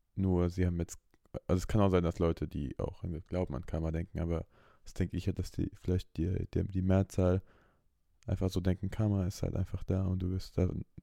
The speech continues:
irgendwann n-, nicht bestraft, aber es kommt einfach zurück. Das merken wir auch im Moment immer mehr, dass wir uns auch voll viel mit einfach nur guten Leuten umgeben und das nur positive, wie soll ich das sagen,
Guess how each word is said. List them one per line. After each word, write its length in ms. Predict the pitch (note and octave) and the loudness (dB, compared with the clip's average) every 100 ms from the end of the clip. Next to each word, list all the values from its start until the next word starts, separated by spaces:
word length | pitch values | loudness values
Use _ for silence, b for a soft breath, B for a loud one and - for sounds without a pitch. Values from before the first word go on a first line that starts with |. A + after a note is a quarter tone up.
| _ - | _ 0
irgendwann 560 | G2 F#2+ F2+ F2+ F#2+ | 2 2 2 2 2
n-, 80 | - | 0
nicht 280 | - E3 - | 0 -2 -2
bestraft, 520 | - - A2 A#2+ - | -6 0 4 4 4
aber 160 | F#2 F2+ | 4 4
es 120 | - | 2
kommt 200 | - G#2 | -2 0
einfach 180 | G2+ G2 | 0 -2
zurück. 400 | - F2+ F#2 - B B B | 0 0 0 -2 B B B
Das 120 | - | -2
merken 240 | G#2+ G#2+ G#2 | 0 2 0
wir 80 | |
auch 60 | - | 2
im 60 | F#2+ | 2
Moment 240 | F#2+ - _ - | 2 0 _ -4
immer 240 | G2+ F#2 | 0 2
mehr, 320 | F#2 F#2 F#2 | 4 2 2
dass 360 | F#2+ F2 - - _ _ _ _ _ - - | 0 -2 -4 -14 _ _ _ _ _ -20 -8
wir 160 | - G2+ | 0 2
uns 140 | G2 | 2
auch 140 | F#2 - | -2 0
voll 280 | - G#2 G#2 | 4 4 4
viel 160 | G#2 | 2
mit 160 | G2 F2+ | 2 0
einfach 240 | F#2+ G2 | -2 0
nur 160 | G2 F#2+ | 0 0
guten 340 | A2 G#2+ G2 | -2 -2 0
Leuten 320 | F2+ F#2+ G#2+ | 4 4 2
umgeben 600 | F2+ F2+ F2 F2 F#2 G#2 - _ _ _ _ _ _ F#2+ | 0 0 0 0 0 -4 -8 _ _ _ _ _ _ -6
und 100 | F#2 | -4
das 260 | F#2 - | -6 -4
nur 160 | G2 F#2 | -4 0
positive, 1000 | - G2+ G2 - G2 F#2 F2+ F2+ F#2 F#2 - _ | 0 0 -4 -2 -2 0 0 2 0 -4 -14 _
wie 60 | F#2+ | -10
soll 100 | - | -10
ich 60 | |
das 120 | - | -8
sagen, 360 | - F2+ F2+ | -6 -6 -6